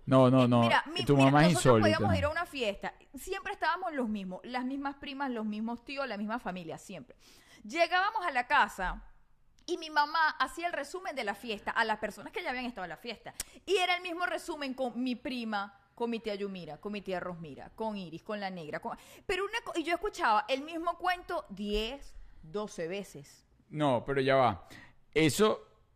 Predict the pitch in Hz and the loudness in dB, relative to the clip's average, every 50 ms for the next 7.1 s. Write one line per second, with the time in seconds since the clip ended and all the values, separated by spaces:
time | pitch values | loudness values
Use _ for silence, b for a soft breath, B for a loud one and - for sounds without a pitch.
0 | - - - 160 160 170 190 185 202 190 175 170 156 - 220 190 190 170 156 143 | -20 -2 2 4 6 6 6 6 6 6 6 6 6 4 2 4 2 2 2 0
1 | 151 147 170 180 196 196 185 165 147 190 185 165 147 131 127 120 117 117 101 - | -2 -2 -2 -2 -2 -4 -6 -4 -4 -4 -2 -2 -2 -2 -2 -2 -2 -4 -6 -4
2 | 156 160 165 165 165 165 165 165 165 165 170 170 175 175 180 175 - - 226 214 | 0 0 2 2 2 2 0 0 -2 -2 0 0 0 0 -2 -4 -2 -2 -4 -4
3 | - - 214 196 185 - 208 202 185 165 151 - - 175 175 - - 233 156 151 | 0 2 2 2 2 2 2 4 6 6 6 4 2 0 0 0 2 2 0 2
4 | 156 165 165 147 123 101 104 107 120 131 - _ _ - 214 196 185 165 165 208 | 2 4 4 4 4 4 2 -2 -8 -12 -14 _ _ -12 -10 -10 -10 -12 -14 -16
5 | 247 B B B B B - - 131 135 131 127 127 123 - 147 135 - - - | -18 B B B B B -4 2 4 4 6 4 4 2 4 2 2 2 0 -6
6 | _ _ _ - 123 143 160 170 170 196 - - 151 143 123 113 107 104 104 104 | _ _ _ -4 0 0 2 2 2 0 0 2 2 4 4 4 2 -2 -6 -10
7 | - | -12